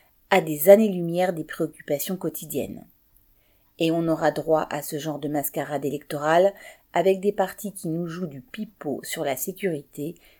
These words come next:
quand tout le monde sait qu'elle ne fait pas partie des compétences régionales et avec des candidats qui, comme Bertrand,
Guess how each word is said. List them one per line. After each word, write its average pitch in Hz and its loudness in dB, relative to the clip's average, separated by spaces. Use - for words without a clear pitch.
quand 170 -6
tout 269 -2
le 240 4
monde 190 0
sait - -2
qu'elle 180 2
ne 160 -2
fait 143 -6
pas 151 -6
partie 143 -10
des 147 -8
compétences 160 -6
régionales 156 0
et 202 6
avec 208 6
des 196 -2
candidats 220 6
qui, - -12
comme 135 -6
Bertrand, 151 -4